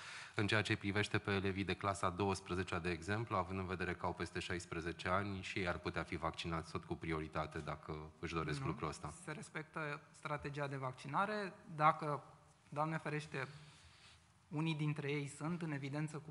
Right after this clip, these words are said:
Speaker 2: boli cronice care îi vulnerabilizează, cu siguranță au prioritate și așa și trebuie să se vaccineze.
Speaker 1: Iar ei ar trebui să fie înscriși de aparținători, mă gândesc,
Speaker 2: De aparținători.
Speaker 1: având în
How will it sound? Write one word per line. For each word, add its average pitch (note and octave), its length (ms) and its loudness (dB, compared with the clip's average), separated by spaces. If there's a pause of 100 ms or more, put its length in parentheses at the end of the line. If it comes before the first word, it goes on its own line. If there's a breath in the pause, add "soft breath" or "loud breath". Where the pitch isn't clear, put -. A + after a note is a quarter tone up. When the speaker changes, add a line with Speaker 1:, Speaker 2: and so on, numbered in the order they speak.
Speaker 2:
boli C#3+ 320 0
cronice D#3 440 0
care C#3 180 0
îi C#3 60 0
vulnerabilizează, D3 880 0
cu E3 120 -8
siguranță D3 520 4
au D3 100 2
prioritate C#3 560 -2
și D3 120 -6
așa C3+ 220 -4
și C3 140 -8
trebuie C#3+ 320 -4
să C#3+ 120 -10
se C#3 120 -6
vaccineze. B2+ 600 -6 (720 loud breath)
Speaker 1:
Iar G#2 220 12
ei G2+ 240 8
ar G2+ 100 8
trebui G2 300 4
să G2 140 0
fie G2 200 2
înscriși G2+ 500 2
de G2 260 6
aparținători, G2+ 680 4
mă D#2+ 140 2
gândesc, D#2 380 -4
Speaker 2:
De D3+ 60 -4
aparținători. C3+ 400 0
Speaker 1:
având F2+ 80 6
în F2+ 100 4